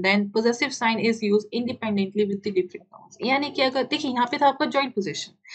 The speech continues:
लेकिन अगर separate possession है उस case में हम दोनों के साथ यूज़ करेंगे। जैसे the co-, the crowd cheered to Sachin and Sehwag's boundary। So बाउंड्रीज देखिए, Sachin अलग से मारेगा चौका और सहवाग अलग से चौका छक्का मारेगा, right? So अगर आप देखें यहाँ पे,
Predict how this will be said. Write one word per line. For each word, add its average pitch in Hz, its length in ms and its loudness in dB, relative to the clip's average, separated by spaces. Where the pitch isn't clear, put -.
लेकिन 294 220 2
अगर 320 120 4
separate 285 440 0
possession 254 440 0
है 226 320 -4
उस 311 160 2
case 233 340 2
में 220 80 -2
हम 254 220 0
दोनों 240 280 0
के 190 100 -2
साथ 175 180 -6
यूज़ - 240 -10
करेंगे। 185 420 0
जैसे 254 180 0
the 277 120 2
co-, 233 280 0
the 233 40 -4
crowd 247 200 6
cheered 226 460 2
to 202 120 -4
Sachin 247 460 0
and 254 240 -2
Sehwag's 208 320 4
boundary। 175 500 -8
So 269 100 -4
बाउंड्रीज 240 540 4
देखिए, 285 280 -2
Sachin 254 280 -2
अलग 208 220 4
से 233 120 -8
मारेगा 226 480 0
चौका 214 340 2
और 202 440 -4
सहवाग 202 420 0
अलग 190 180 2
से 190 100 -8
चौका 165 280 -10
छक्का 160 280 -10
मारेगा, 156 320 -6
right? 202 240 2
So 220 60 -4
अगर 214 240 0
आप 240 80 0
देखें 226 260 -2
यहाँ 196 240 0
पे, 262 200 0